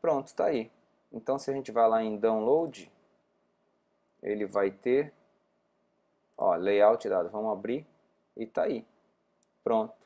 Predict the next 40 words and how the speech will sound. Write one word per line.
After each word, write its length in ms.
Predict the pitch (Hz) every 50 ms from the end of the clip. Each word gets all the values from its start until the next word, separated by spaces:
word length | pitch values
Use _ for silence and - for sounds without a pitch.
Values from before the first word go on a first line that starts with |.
| _ _ _ _ _ _ _ _ _ _ -
Já 240 | - - 107 107 110
criou 360 | 107 - 131 113 110 107 113
a 80 | 123 135
imagem 440 | 131 120 107 104 107 107 110 110 101
P 160 | - - 113
N 200 | 113 120 123 110
G. 280 | - 120 135 160 - - _ _ _ _ _ -
Temos 280 | - 127 123 117 110
aqui 360 | 120 113 - - 107 92 - - _ - _ - _
o 120 | - 113 107
nosso 400 | 104 98 98 98 - - - 107
módulo 500 | 101 101 101 98 98 95 98 98 101 92
matriz 400 | 92 95 92 - 95 104 104 107
de 80 | 127
led, 440 | 127 127 131 147 156 165 160 - 127
nossa 320 | 113 107 104 - - 104
placa 400 | - - - - 95 - - 95
Arduino 480 | 90 - 101 101 98 98 101 98 98 98
V 120 | 101 113
dois, 220 | 101 107 113 113 -
que 80 | -
estamos 400 | - - 104 98 98 95 92 82 - _
simbolizando 520 | - - - 101 95 98 95 87 95 95 92
com 100 | - 98
a 80 | 98
Arduino 380 | 95 98 95 101 101 101 104 107
Uno, 240 | 113 127 147 165 - _ _ _ _ _ _ _ -
as 240 | - - - 147 131
ligações 880 | 117 127 120 135 139 135 - - 151 160 180 185 180 - - - - - _ _ _ _ _ -
e, 280 | 160 175 196 202 196 196 _ _ _ _ _ _ _ - _ _ _ _ _ _ _ _ _ _ _ -
os 140 | 208 175 170
le-, 460 | 156 147 123 113 - - - 92 71
e 140 | 101 110 123
o 40 | 127
push 280 | 127 - 143 139 - 151
button 380 | 139 127 139 139 - 151 151
com 380 | 151 - - 143 139 147 160 165 - _ _ _ _ _ -
o 80 | 139 143
resistor 420 | 143 143 139 139 135 - - 143
pull-up. 380 | - - 139 110 - - -